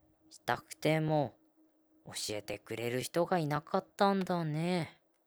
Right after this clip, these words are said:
そっか。じゃあ、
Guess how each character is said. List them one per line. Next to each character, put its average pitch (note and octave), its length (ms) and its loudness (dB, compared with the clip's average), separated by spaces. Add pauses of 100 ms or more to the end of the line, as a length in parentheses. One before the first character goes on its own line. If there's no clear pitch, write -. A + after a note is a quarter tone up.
(520)
そ - 160 -8
っ - 60 -8 (360)
か。 E3 760 2 (2500)
じ A#2+ 100 -4
ゃ A#2+ 580 4
あ、 - 60 -12